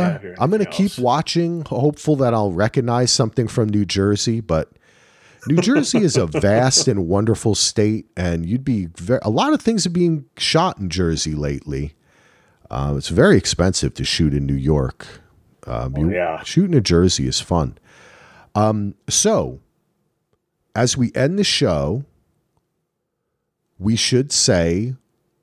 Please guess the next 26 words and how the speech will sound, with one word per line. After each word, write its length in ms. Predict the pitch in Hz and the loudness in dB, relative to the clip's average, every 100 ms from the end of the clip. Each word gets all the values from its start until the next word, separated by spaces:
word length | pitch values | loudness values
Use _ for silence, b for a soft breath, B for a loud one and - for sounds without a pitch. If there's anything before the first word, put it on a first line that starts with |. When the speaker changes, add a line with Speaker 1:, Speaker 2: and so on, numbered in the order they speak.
| _ _ _ _ _ _ _ - | _ _ _ _ _ _ _ -2
Speaker 1:
who 180 | 131 175 | -2 0
do 80 | |
we, 560 | 196 185 185 180 175 170 _ _ _ _ - | -2 0 0 -2 -6 -10 _ _ _ _ -14
first 360 | - 165 - | -2 0 0
of 100 | 180 | 0
all, 80 | 180 | 2
there's 220 | 143 107 - | 2 2 -2
two 600 | - 170 202 208 196 147 | -2 0 2 0 -4 -6
murders, 760 | 123 123 123 110 95 101 113 - _ | -2 2 4 4 2 2 -2 -8 _
really, 540 | 98 110 117 82 76 90 _ _ _ _ | -2 2 2 0 -4 -10 _ _ _ _
that 220 | 101 101 | 0 0
we're 100 | 110 | 0
trying 280 | 101 110 101 | 0 2 2
to 60 | 92 | 0
solve 400 | - 120 110 - | 2 2 2 0
here, 140 | 76 | -2
which 180 | 78 - | 0 0
is 140 | 87 | -2
Bill's 440 | - 127 180 202 - | 0 2 2 0 -2
murder, 440 | 73 64 62 73 b b b - | -2 -2 -2 -4 b b b -2
but 120 | - | 0
also, 520 | 123 180 - 135 104 | 0 0 0 0 0
did 260 | 95 139 151 | 0 -2 0
they 140 | 147 | 0
actually 480 | 147 170 - 151 143 | 0 -2 -2 0 0
solve 920 | - - 180 294 226 90 69 - - | 0 0 0 0 0 0 -4 -14 -20